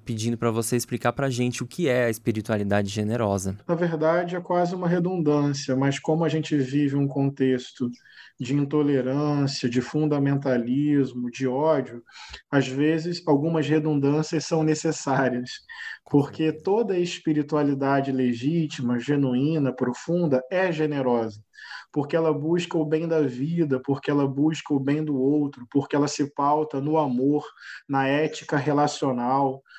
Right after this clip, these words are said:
Speaker 2: no desejo de vida plena compartilhada para todas as pessoas. Então, a espiritualidade, enquanto experiência do coração humano,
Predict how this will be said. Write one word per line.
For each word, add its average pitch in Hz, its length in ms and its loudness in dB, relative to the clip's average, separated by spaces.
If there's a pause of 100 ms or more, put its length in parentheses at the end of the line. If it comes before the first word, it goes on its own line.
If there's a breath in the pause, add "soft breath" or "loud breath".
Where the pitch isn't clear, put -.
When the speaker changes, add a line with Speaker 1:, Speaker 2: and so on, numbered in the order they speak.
(180 loud breath)
Speaker 2:
no 147 80 0
desejo 151 580 0
de 143 140 -2
vida 147 320 0
plena 143 480 0
compartilhada 139 960 0
para 139 240 0
todas 139 380 0
as 139 120 -6
pessoas. 127 680 0 (520 loud breath)
Então, 165 240 0
a 170 80 2
espiritualidade, 156 1200 0
enquanto 143 360 0
experiência 143 720 0
do 139 160 0
coração 147 640 0
humano, 135 500 0